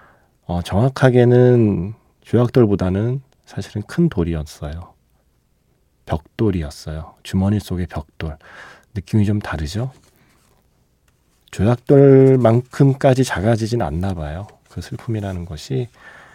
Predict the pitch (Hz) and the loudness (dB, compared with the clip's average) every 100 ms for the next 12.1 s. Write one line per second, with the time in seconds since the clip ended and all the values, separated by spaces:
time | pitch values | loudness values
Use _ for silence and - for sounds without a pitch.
0 | _ _ _ 90 85 107 107 110 110 107 | _ _ _ -4 0 2 4 2 0 -4
1 | - - - 143 135 120 110 110 104 104 | -10 -4 8 8 10 8 6 6 4 -2
2 | - - 120 113 104 92 98 117 92 90 | -10 0 2 4 2 0 2 2 2 -2
3 | 92 82 104 _ _ _ - 135 123 123 | -4 -8 -12 _ _ _ -10 -6 -2 0
4 | 117 113 110 _ _ - - - - 92 | -2 -4 -10 _ _ -20 -20 -20 -8 -4
5 | 110 107 107 110 87 98 90 76 80 76 | -2 -2 -2 -2 -2 -2 -4 -8 -12 -12
6 | 76 95 - _ _ _ _ _ 85 82 | -12 -14 -18 _ _ _ _ _ -10 -8
7 | 80 82 - _ _ _ _ - 87 120 | -10 -12 -18 _ _ _ _ -4 0 2
8 | 113 87 101 135 _ _ - 95 - 85 | 2 2 -2 -8 _ _ -6 -6 -6 -12
9 | 76 - - - - - - _ _ _ | -10 -12 -14 -16 -20 -20 -20 _ _ _
10 | _ _ - 117 120 110 107 107 90 107 | _ _ -4 0 0 0 -2 -2 -2 4
11 | 135 - 135 139 110 92 - 143 120 80 | 4 4 0 2 2 0 0 0 0 -2